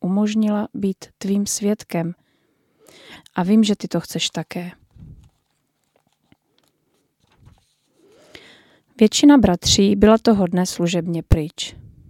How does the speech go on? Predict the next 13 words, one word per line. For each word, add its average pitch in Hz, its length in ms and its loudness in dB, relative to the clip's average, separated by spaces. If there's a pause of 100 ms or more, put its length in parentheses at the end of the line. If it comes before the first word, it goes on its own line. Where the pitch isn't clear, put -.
(420)
Posloužil 202 520 0
mi 226 160 0
ale 190 200 0
mladý 180 360 -2
muž 185 520 -6
jménem 175 520 -2
Jim, 175 300 -8 (260)
který 180 340 -4
měl 190 240 -2
pro 196 220 -2
mě 185 200 -4
dost 175 240 -10
času. - 440 -10